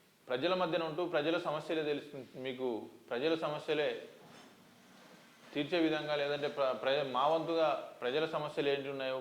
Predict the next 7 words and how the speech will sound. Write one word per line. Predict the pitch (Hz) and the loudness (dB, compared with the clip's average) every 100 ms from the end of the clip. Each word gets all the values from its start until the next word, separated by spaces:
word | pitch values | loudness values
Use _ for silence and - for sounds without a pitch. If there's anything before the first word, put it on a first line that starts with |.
| 120 | -2
ప్రజలకు | 123 143 131 | 0 0 2
తెలియజేసే | 131 139 135 135 | 2 4 2 2
విధంగా | 127 123 123 110 101 - - - - - - | -2 -2 -2 -4 -4 -14 -20 -20 -20 -14 -4
మేమైతే | 123 123 | 0 2
చేస్తా | 127 131 143 | 2 2 0
ఉన్నాం. | 131 139 160 | -2 -2 -4
మాకు | 143 120 | -4 -4